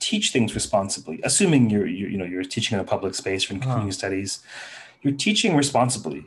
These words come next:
Speaker 1: You're not gonna say the Mahabharata is five thousand years old, because it couldn't possibly empirically be five thousand years old, right?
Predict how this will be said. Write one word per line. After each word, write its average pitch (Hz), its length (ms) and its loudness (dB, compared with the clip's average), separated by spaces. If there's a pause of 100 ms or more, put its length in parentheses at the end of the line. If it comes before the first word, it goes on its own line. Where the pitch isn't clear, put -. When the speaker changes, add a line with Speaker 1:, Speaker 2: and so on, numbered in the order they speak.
(140)
Speaker 1:
You're 127 100 2
not 143 240 4
gonna 139 140 6
say 123 260 2
the 113 100 2
Mahabharata 104 640 2
is 104 100 0
five 104 220 0
thousand 104 300 -4
years 101 180 -4
old, 98 240 -2
because - 380 -4 (680)
it 127 140 -2
couldn't 131 220 4
possibly 104 500 2
empirically 92 440 -2
be 87 220 -10 (220)
five - 180 0
thousand - 240 -8
years - 140 -10
old, - 160 -20 (1120)
right? - 240 -10